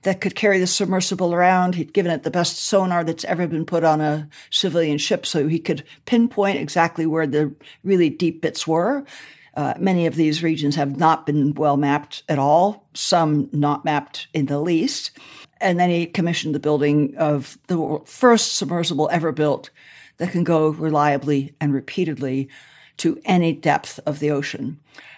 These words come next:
And in twenty twenty, uh, he wanted to expand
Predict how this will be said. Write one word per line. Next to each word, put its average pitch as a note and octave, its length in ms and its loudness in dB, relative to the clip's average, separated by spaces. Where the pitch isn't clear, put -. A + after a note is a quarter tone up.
And F3+ 160 2
in F3 60 -4
twenty C4 300 4
twenty, F3 600 0
uh, D3+ 240 -2
he F#3+ 380 -4
wanted F3 240 0
to E3 80 -6
expand F3+ 720 -2